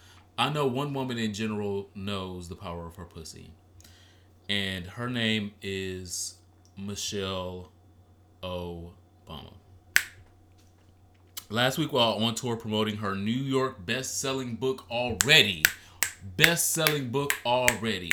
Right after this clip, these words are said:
Flying off the shelves. Get this for somebody as a, as a stocking stuffer. It looks amazing. Um, she was surprised by a special appearance of her husband, the current president in my eyes, Barack Hussein Obama,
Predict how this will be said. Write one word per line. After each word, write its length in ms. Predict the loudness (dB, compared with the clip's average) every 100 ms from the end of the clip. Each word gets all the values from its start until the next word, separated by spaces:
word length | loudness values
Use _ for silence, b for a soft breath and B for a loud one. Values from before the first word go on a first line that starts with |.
| -6
Flying 280 | -2 -2 0
off 160 | -2 -4
the 40 |
shelves. 460 | -8 -6 -8 -10 -14 B B B -18 -20 -20 -8
Get 180 | -2 -2
this 160 | -2 -4
for 140 | -4
somebody 400 | -2 2 2 2 0
as 220 | -2 -6
a, 80 | -6 -8
as 140 | -10
a 40 |
stocking 360 | -6 -4 -4 -8
stuffer. 260 | -12 -12 -10
It 140 | -8
looks 180 | -10 -10
amazing. 340 | -12 -12 -14 -18 -20 -20 B B B B B B -2 6
Um, 560 | 8 10 8 6 4 -4 0
she 240 | 4 4
was 420 | 6 8 8 6
surprised 540 | 4 4 10 10 10 8
by 120 | 6
a 40 |
special 580 | 6 4 4 6 6 4
appearance 720 | -2 -4 0 2 2 0 -6 -4
of 240 | -4 -4 -4
her 180 | -8
husband, 600 | -6 -6 -6 -10 -10 -14 -20 b b b b b b -14
the 380 | -8 -6 -4 -6
current 260 | -6 -8 -6
president 420 | -6 -4 -4 -4
in 60 | -4
my 420 | -4 -4 -4 -4
eyes, 120 | -6
Barack 320 | -8 -8 -8 -10
Hussein 260 | -10 -10
Obama, 580 | -10 -8 -6 -6 -6 -8